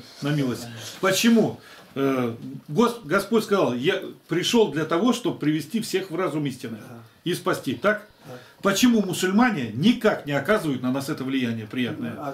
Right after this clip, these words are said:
Speaker 2: должен добавить, не все. Нынче летом в Потеряевке крестился мусульманин,
Speaker 1: Да.
Speaker 2: которому за две тысячи лет имя Ездра дали.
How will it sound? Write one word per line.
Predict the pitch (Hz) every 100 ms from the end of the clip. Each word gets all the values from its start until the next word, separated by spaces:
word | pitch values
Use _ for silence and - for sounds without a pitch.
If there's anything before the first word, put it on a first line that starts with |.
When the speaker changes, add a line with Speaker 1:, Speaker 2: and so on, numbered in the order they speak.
| 135
Speaker 2:
должен | 175 196 214
добавить, | 175 170 151 139
не | 156
все. | 190 - 123 131 127 - _ _ _ _ _ _ _
Нынче | 170 226 - 208
летом | 202 196 190 175
в | - -
Потеряевке | 233 233 262 196 190 175 - 160
крестился | - 254 - 214 196 -
мусульманин, | 190 247 277 254 208 202 127 117
Speaker 1:
Да. | - - -
Speaker 2:
которому | 220 240 233 233 - -
за | 175 240
две | 254
тысячи | 254 254 277
лет | 285 -
имя | 311 285
Ездра | 269 302 285 254 240
дали. | 240 196 135